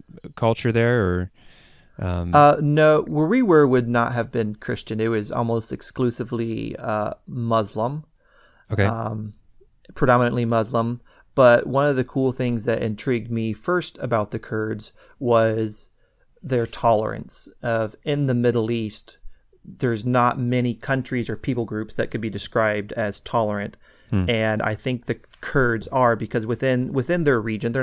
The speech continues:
Speaker 2: not, they're not a country. I keep on calling it Kurdistan or the Kurdish people, but they're a semi-autonomous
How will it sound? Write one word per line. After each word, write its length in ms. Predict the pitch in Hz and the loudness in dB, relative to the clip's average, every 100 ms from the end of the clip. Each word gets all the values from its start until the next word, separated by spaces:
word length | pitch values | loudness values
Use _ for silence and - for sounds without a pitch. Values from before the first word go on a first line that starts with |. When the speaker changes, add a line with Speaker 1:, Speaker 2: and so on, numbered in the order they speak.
| 123 | 0
Speaker 2:
not, 160 | 123 - | -2 -6
they're 200 | - 135 135 | -2 0 0
not 100 | 117 | 0
a 60 | 117 | -2
country. 420 | 104 - 107 113 _ _ - | -4 -6 -8 -10 _ _ -10
I 60 | - | -6
keep 140 | 127 | -2
on 80 | 113 | -2
calling 240 | 120 117 107 | 0 -2 -2
it 180 | - | -8
Kurdistan 560 | - 123 104 - 113 107 | -4 -2 -2 -4 -4 -4
or 80 | 101 - | -6 -10
the 80 | |
Kurdish 260 | 101 120 104 | -6 -4 -4
people, 240 | 117 113 | -6 -4
but 160 | 113 107 | -4 0
they're 260 | 117 110 104 | 2 2 0
a 40 | |
semi-autonomous 1040 | - - 127 110 107 110 110 104 98 - | -4 -2 0 0 -2 -4 -4 -4 -6 -12